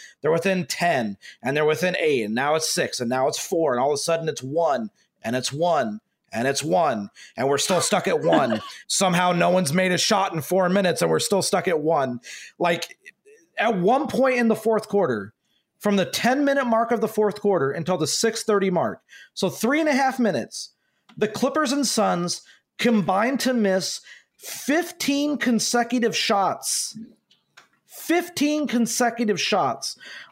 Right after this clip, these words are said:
Speaker 1: I don't know the last time that's ever happened in a postseason game, let alone a fourth quarter of a highly competitive, highly intense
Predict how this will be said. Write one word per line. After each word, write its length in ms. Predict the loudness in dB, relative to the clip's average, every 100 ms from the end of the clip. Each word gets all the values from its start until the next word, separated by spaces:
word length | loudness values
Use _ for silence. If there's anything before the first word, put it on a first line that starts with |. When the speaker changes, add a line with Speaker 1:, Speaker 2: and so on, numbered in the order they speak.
| 0
Speaker 1:
I 160 | 2
don't 260 | 4 2 2
know 200 | 2 2
the 120 | 0
last 400 | 0 0 -2 -2
time 180 | -2 0
that's 180 | -2 0
ever 260 | -2 0
happened 400 | -2 -2 -2 -2
in 80 | 0
a 80 | -2
postseason 560 | 0 0 2 0 0 2
game, 280 | 0 0 -4 -12 -10
let 340 | -4 2 4 4
alone 640 | 2 2 2 4 2 0 -4 -14 -8 0
a 140 | 2
fourth 640 | 0 -4 -2 2 2 0 -4
quarter 460 | 0 2 2 0
of 220 | 2 2 2
a 120 | 0
highly 540 | -2 0 2 2 0
competitive, 720 | 0 -2 -2 0 0 2 0 -2 -12 -14
highly 500 | -4 0 0 2 2
intense 600 | 2 0 0 0 0 -2